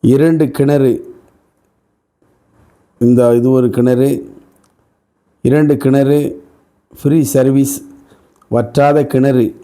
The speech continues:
இடத்திற்கு மேல்புறம் குளம், இடத்திற்கு கீழ்புறம் குளம். வற்றாத இடம், செழிப்பான பகுதி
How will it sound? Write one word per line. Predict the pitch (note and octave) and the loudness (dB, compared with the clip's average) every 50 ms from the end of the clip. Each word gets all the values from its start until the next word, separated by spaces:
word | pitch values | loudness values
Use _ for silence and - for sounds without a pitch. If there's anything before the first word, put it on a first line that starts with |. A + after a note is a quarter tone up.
| - - - _ _ _ _ _ _ _ - A#2 | -20 -20 -20 _ _ _ _ _ _ _ -4 -2
இடத்திற்கு | B2+ D3 D3+ C3+ D3 D#3 D3 C3+ D3 - C#3+ C#3+ C#3 - - - - - - A#2+ A2+ A2+ | 0 0 0 0 -2 -2 -2 -2 -2 -2 0 0 0 -2 -4 -8 -12 -14 -10 -6 -2 0
மேல்புறம் | C3 D3 D#3+ D#3 D3+ C#3 C#3 D3 D3+ D3+ D3+ - - - - _ _ _ _ _ _ _ _ _ _ _ _ _ _ _ _ _ _ _ _ _ _ | 0 2 2 2 0 0 0 0 0 0 -2 -4 -8 -14 -20 _ _ _ _ _ _ _ _ _ _ _ _ _ _ _ _ _ _ _ _ _ _
குளம், | - C#3 D3+ D#3+ E3 - - - - - B2+ | -2 0 0 0 0 -2 -6 -12 -10 -6 -2
இடத்திற்கு | B2+ C#3+ C3+ C3+ D3+ C#3+ C3 C#3 C3+ A#2+ - - | -2 -2 0 0 -2 -2 -2 -2 -4 -4 -4 -4
கீழ்புறம் | - E3+ F3 E3 C#3+ D3 D#3 D#3+ D3+ C3+ C#3 | -2 0 0 0 0 0 0 0 -2 -2 -2
குளம். | - C#3 C#3 C3 A#2 - - - - - _ _ _ _ _ _ _ _ _ _ _ _ _ _ _ _ _ _ _ _ _ _ _ _ _ _ _ _ _ _ _ _ _ _ _ _ - - - - - - _ _ _ _ _ _ - - - _ _ _ _ _ _ - - - - - - - | 0 0 0 0 -2 -4 -8 -14 -20 -20 _ _ _ _ _ _ _ _ _ _ _ _ _ _ _ _ _ _ _ _ _ _ _ _ _ _ _ _ _ _ _ _ _ _ _ _ -20 -20 -20 -20 -20 -20 _ _ _ _ _ _ -20 -20 -20 _ _ _ _ _ _ -20 -20 -12 -6 -4 -2 0
வற்றாத | A#2 A#2 - - - D3+ D3+ D#3+ D#3 D3+ | 0 -2 -2 0 0 2 2 4 2 2
இடம், | C#3 D3 D3+ D#3 D3+ - - - - - _ - | 2 0 0 -2 -4 -6 -8 -14 -20 -20 _ -4
செழிப்பான | C3 C3 D3 D3+ C3+ D3 D3+ D3+ D#3+ D3+ C3 C3 | -2 -2 -2 -2 -2 -2 -2 -2 -2 -2 -2 -2
பகுதி | C3 B2+ C3+ C3+ B2+ C3 | 0 0 0 0 0 0